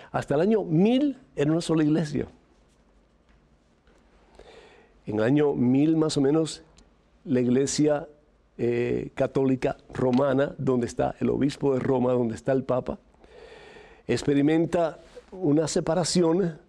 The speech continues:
por parte de la iglesia que hoy día conocemos como la iglesia ortodoxa, que tiene su sede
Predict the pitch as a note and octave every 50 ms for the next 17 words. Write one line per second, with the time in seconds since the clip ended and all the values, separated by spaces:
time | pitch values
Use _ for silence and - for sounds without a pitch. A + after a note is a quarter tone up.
0 | - - _ - C3+ B2 A#2 - - C3+ C#3 C3+ C3 - D#3 D3+ - - - -
1 | - - _ - C#3 C3 C3 C3 - - - - B2 B2 A#2+ A#2 B2+ B2 C3+ C3+
2 | - - D3 C#3+ C#3+ C#3 - - C3+ C3+ - - C3 C3 C3 C3 C3 B2 B2 B2+
3 | B2 B2 - C#3 C3 C3 B2 - C3 B2 A#2+ A#2 G#2+ A#2 A#2+ A#2+ - C3 - -
4 | F#3+ C3+ A#2+ A2 - - A#2+ B2 D3 D#3 C#3 - - - - - _ _ _ -
5 | - _ _ _ _ _ - - - - _ - C3 B2+ B2+ C3+ C3+ C#3 C#3+ -
6 | - C#3 - - D3 C3 C3 C#3 C#3+ - -